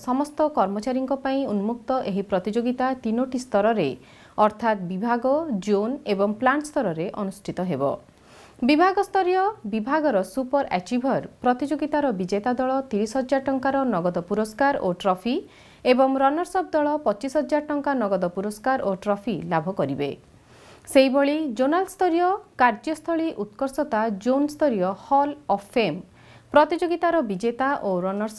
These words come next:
ଅପ୍ ଯଥାକ୍ରମେ ଚାଳିଶ ହଜାର ଓ ପଇଁତିରିଶ ହଜାର ଟଙ୍କା ନଗଦ ପୁରସ୍କାର ରାଶି ତଥା ଟ୍ରଫି ଲାଭ କରିବେ।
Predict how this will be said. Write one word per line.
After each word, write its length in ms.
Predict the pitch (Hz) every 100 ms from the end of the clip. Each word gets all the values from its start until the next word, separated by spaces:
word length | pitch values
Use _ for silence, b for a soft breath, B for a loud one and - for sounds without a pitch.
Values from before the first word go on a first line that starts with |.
| 277
ଅପ୍ 120 | 269 220
ଯଥାକ୍ରମେ 500 | 180 202 196 196 170 170
ଚାଳିଶ 240 | 175 196 247
ହଜାର 320 | 247 285 302 -
ଓ 20 | 196 190
ପଇଁତିରିଶ 360 | 240 226 285 302
ହଜାର 220 | 277 190 180
ଟଙ୍କା 260 | 190 180 202 208
ନଗଦ 240 | 196 196 214 262
ପୁରସ୍କାର 380 | 254 254 302 277
ରାଶି 280 | 269 262 165 127 B B B
ତଥା 240 | 233 226 226 226
ଟ୍ରଫି 320 | 233 226 180 208
ଲାଭ 160 | 214 165 160
କରିବେ। 320 | 156 147 151